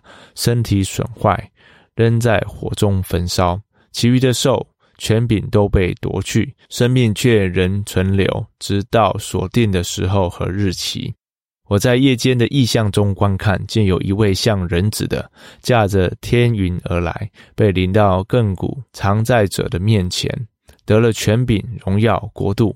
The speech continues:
使各方、各国、各族的人都侍奉他。他的权柄是永远的，不能废去，他的国必不败坏。那我们这边看到哈，第七章其实哈，从第七章开始，这就是，呃，但以理书下半部啦。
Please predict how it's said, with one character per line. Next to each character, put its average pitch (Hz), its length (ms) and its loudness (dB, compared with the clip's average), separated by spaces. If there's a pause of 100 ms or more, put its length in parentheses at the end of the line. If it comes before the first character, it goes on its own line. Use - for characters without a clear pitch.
使 - 320 -8
各 127 180 2
方、 120 320 0
各 120 240 2
国、 95 320 0
各 139 160 4
族 98 220 -4
的 90 40 2
人 90 260 -2
都 101 200 2
侍 101 320 0
奉 87 240 0
他。 82 260 0 (300)
他 104 160 -2
的 98 80 0
权 101 260 0
柄 95 160 0
是 95 280 0
永 95 260 4
远 104 100 4 (120)
的， - 240 -8
不 107 100 2
能 87 300 0
废 98 180 0
去， - 340 -4
他 - 140 -6
的 95 80 2
国 92 320 -4
必 101 140 2
不 95 160 -2
败 92 280 -2
坏。 - 300 -2 (600)
那 104 160 2
我 98 60 2
们 98 120 -2
这 110 120 -2
边 120 180 2
看 117 200 2
到 101 260 2
哈， 92 200 0 (300)
第 143 160 2
七 135 160 2
章 135 180 0
其 110 200 0
实 98 240 2
哈， 92 200 2
从 98 300 0 (140)
第 123 120 4
七 110 160 0
章 104 240 0
开 104 220 2
始， 98 160 -4
这 - 160 -6
就 92 160 -2
是， - 240 -6
呃， 82 260 -4
但 107 180 0
以 98 100 0
理 90 100 -4
书 92 160 -2
下 104 220 0
半 92 200 2
部 92 140 -2
啦。 92 200 0